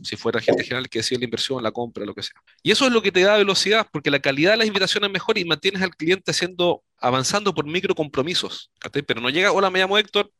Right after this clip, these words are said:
¿te quieres casar conmigo?". No funciona. Sé de gente que le funciona, pero yo no lo haría,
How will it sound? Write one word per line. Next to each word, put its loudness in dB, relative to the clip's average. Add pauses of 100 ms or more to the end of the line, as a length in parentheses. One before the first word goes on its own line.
(180)
¿te -4
quieres 0
casar -2
conmigo?". -4 (380)
No -4
funciona. -8 (560)
Sé 0
de 2
gente -2
que 2
le 2
funciona, -2 (840)
pero 2
yo 6
no 4
lo 6
haría, 2